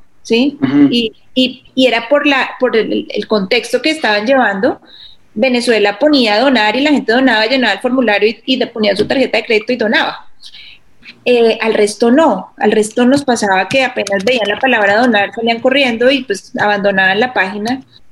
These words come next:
Speaker 1: y, y tuvimos que entrar a, a replantear esa parte. Entonces, lo, digamos que el aprendizaje que hemos tenido con esto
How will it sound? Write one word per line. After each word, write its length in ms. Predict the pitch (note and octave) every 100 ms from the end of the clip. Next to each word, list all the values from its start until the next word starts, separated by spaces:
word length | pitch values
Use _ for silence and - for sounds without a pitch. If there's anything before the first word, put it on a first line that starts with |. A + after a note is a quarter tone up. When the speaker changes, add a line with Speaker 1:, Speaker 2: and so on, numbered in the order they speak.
| - -
Speaker 1:
y, 280 | B3 A#3+ A3+ G#3 - - - -
y 60 |
tuvimos 360 | C4 C#4 G#3+ A3
que 280 | D4+ D4 -
entrar 400 | A#3 G#3 G3+ F#3
a, 420 | G3 G#3+ A#3 A#3+ - -
a 80 |
replantear 640 | B3 B3 A#3+ F#3+ F#3 G3 F#3+
esa 160 | G#3
parte. 380 | A3 G3 - - _ _ - -
Entonces, 680 | - C#4 C#4+ D#4+ F4 - - - -
lo, 680 | C4 B3+ B3 A#3 A3+ G#3 - - -
digamos 380 | G#3 B3+ A#3 B3
que 100 | E4+
el 80 | D#4+
aprendizaje 760 | D4 A#3+ A#3+ G#3+ G#3 G#3+ G#3+
que 80 | A3+
hemos 180 | D4 D4+
tenido 300 | D4+ A#3 G3+
con 180 | C#4 A#3+
esto 480 | G3 - - D4